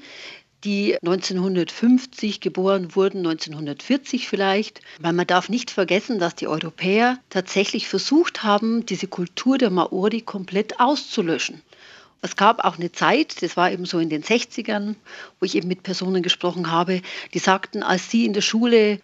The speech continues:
versucht haben, Maori zu sprechen, wurden sie bestraft. Und jetzt haben wir natürlich eine Kultur oder Menschen aus einer Kultur, die werden auch als Lost Generation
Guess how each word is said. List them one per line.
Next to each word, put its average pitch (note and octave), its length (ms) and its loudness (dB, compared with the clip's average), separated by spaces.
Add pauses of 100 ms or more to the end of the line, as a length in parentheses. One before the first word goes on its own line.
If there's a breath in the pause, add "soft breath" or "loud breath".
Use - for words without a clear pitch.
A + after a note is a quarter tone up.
versucht G#3+ 440 -4
haben, F#3+ 240 -2
Maori G#3 400 0
zu - 160 -6
sprechen, F3+ 560 -2
wurden F#3+ 180 0
sie F#3+ 140 -6
bestraft. - 800 -2 (580 loud breath)
Und G3 60 0
jetzt G3+ 160 2
haben A#3+ 120 4
wir B3+ 80 4
natürlich A3 420 -2
eine F#3 160 0
Kultur C4 640 0 (140)
oder E3+ 120 0
Menschen E3+ 400 0
aus - 140 -4
einer G3+ 220 0
Kultur, A3+ 640 -2 (480 loud breath)
die F#3 80 -4
werden G3+ 220 2
auch - 180 2
als G#3 200 -2
Lost G3+ 280 -2
Generation F#3+ 840 0